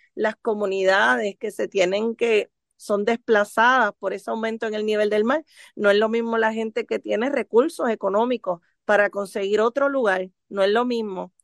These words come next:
que las personas de bajos recursos económicos. Así que la, el cambio climático afecta mucho más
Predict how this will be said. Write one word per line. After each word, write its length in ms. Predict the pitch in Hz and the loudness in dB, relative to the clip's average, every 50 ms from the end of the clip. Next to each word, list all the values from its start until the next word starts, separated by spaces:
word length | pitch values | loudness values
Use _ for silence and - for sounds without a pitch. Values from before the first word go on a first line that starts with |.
| _ _ | _ _
que 100 | - 208 196 | 0 2 2
las 140 | 196 196 | 2 2
personas 580 | _ - 180 180 - - 226 226 233 220 202 190 _ _ - _ _ - | _ 0 -2 -2 -2 -2 -2 0 0 0 -2 -4 _ _ -20 _ _ -4
de 160 | - 202 190 | 2 2 4
bajos 200 | 180 180 190 190 | 4 4 2 2
recursos 460 | 190 202 196 - 190 185 - 202 190 | 0 -2 -2 -2 -4 -4 -2 0 0
económicos. 520 | 190 190 - 190 190 190 185 185 175 - - - - - | 0 0 0 -2 -2 -2 -4 -4 -6 -8 -12 -14 -16 -8
Así 240 | - - 214 - 254 | -2 -2 -2 -2 0
que 160 | - 247 233 - | 0 2 2 4
la, 280 | - 233 233 220 214 - - | 6 6 6 6 6 4 2
el 200 | 226 220 214 - | 0 0 0 0
cambio 260 | 226 226 220 233 254 | -2 -2 -2 -2 -2
climático 520 | - 262 269 269 277 285 277 277 - 240 | -2 -2 -4 -2 -2 -4 -4 -2 -2 -2
afecta 420 | 233 220 - 226 214 _ - 226 214 | -2 -2 -2 -8 -10 _ -6 -6 -6
mucho 320 | 214 214 226 - - 240 | -6 -8 -10 -6 -6 -4
más 220 | 220 196 180 180 | -2 -2 -2 -4